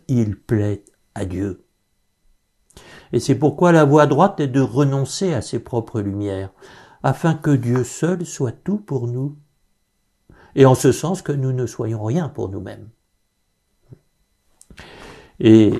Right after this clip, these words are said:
Fénelon conclut joliment en disant que « Je sais bien que celui qui nourrit les petits oiseaux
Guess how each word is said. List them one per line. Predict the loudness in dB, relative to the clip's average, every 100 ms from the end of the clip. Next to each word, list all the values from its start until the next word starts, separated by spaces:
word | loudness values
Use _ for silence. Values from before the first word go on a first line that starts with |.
| -4
Fénelon | -2 -2 2 2 2
conclut | -2 -2 -2
joliment | -2 -2 -2 -2 -2
en |
disant | -4 -4 -4 -4
que « | -4 -4 -4 -6 -20 -20 -20 -20 _ _ -14
Je | -2 0
sais | 2 2 0
bien | 2 2
que | 4 2
celui | 6 6 6 4 4
qui | 2
nourrit | 6 6 6
les | 6 6
petits | 2 -4 -4 -2
oiseaux | 0 0 2 4 4 -2